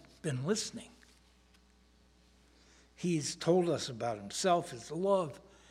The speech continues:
his generosity, his power, his mercy, his plans, his knowledge. And we just have to expand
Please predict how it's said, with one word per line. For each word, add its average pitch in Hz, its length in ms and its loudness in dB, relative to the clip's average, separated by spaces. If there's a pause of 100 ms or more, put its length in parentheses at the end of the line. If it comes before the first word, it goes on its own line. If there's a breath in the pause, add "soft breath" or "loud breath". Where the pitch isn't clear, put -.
(240 soft breath)
his - 160 -20
generosity, 165 1120 2 (340 loud breath)
his 147 180 -8
power, 190 560 8
his 131 160 -6
mercy, 190 480 4
his 139 160 -8
plans, 190 640 0 (240 loud breath)
his 131 240 0
knowledge. 190 640 6 (1700 soft breath)
And 143 340 -2 (1500 soft breath)
we 143 100 -2
just 135 260 -4
have 123 240 0
to 113 100 -10 (420)
expand 123 720 -6